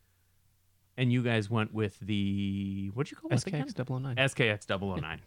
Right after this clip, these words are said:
Speaker 1: So, uh, those are our choices. What we will do is this Thursday, we will post a story segment where you get to choose this or that.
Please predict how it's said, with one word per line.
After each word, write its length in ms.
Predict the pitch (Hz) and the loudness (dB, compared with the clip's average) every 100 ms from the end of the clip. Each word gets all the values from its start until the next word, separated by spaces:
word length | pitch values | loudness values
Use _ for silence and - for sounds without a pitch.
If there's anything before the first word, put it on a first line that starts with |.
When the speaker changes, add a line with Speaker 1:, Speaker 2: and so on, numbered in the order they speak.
| - | -16
Speaker 1:
So, 300 | - 139 98 - - - _ | 2 2 2 -10 -20 -20 _
uh, 340 | 131 123 120 120 - | 4 6 6 2 0
those 260 | 135 170 | 4 6
are 40 | 226 | 6
our 60 | 233 | 4
choices. 400 | 196 160 113 110 | 2 0 0 -2
What 280 | 120 180 | 4 4
we 140 | 185 208 | 6 2
will 340 | 156 196 208 | 6 6 6
do 420 | 147 160 143 107 - | 8 8 8 6 2
is 200 | 117 104 | -2 0
this 280 | 107 135 - | 2 2 4
Thursday, 580 | - 113 107 101 98 101 | 2 2 2 -2 -2 -2
we 320 | 92 120 143 | 2 4 6
will 440 | 151 113 98 117 127 | 6 4 4 0 -4
post 680 | - 117 101 135 - - - - _ _ _ _ _ _ _ _ 131 | 2 6 6 4 0 -10 -12 -18 _ _ _ _ _ _ _ _ 0
a 80 | 123 | 0
story 380 | - 127 104 | 2 2 2
segment 480 | 101 110 101 107 117 | 2 0 2 0 0
where 100 | 113 | 0
you 200 | 110 117 | 2 2
get 120 | 117 | 2
to 80 | 101 | 0
choose 320 | 131 120 101 | 0 0 -2
this 360 | 98 104 107 - - | -2 -4 -4 -6 -6
or 200 | 107 90 90 | -2 -2 -2
that. 440 | 95 113 - - | -2 -2 -6 -14